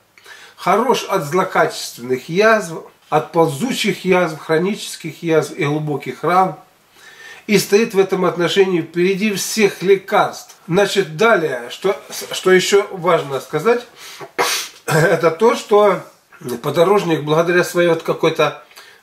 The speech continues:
вот этой вот, вроде он и вяжет, но в то же время из-за своей вот этой водянистости он способствует разного рода проникновениям.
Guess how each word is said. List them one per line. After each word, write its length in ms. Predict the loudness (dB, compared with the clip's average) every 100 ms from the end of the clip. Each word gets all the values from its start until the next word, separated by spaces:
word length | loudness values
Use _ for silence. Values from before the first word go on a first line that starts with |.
| -10
вот 180 | -4 -2
этой 220 | 2 2
вот, 380 | 4 0 -2 -14
вроде 320 | -2 0 2
он 140 | 2 2
и 200 | 0 -2
вяжет, 520 | 0 -2 -2 -4 -6
но 140 | -4
в 40 | -2
то 140 | 0
же 120 | 0
время 320 | 2 4 4 4
из-за 300 | 0 -2 -2
своей 260 | 2 4
вот 140 | 4 0
этой 220 | 0 2
водянистости 1200 | 2 2 0 -2 -2 -4 -2 -4 -4 -10 -8 -8 -14 -20 -20 -20 -8 2
он 180 | 2
способствует 840 | 2 0 -2 0 -2 -2 -6 -6 -2
разного 640 | 0 2 2 2 2 4
рода 240 | 4 2 -2
проникновениям. 1080 | -2 -4 -4 0 0 2 0 -2 -4 -10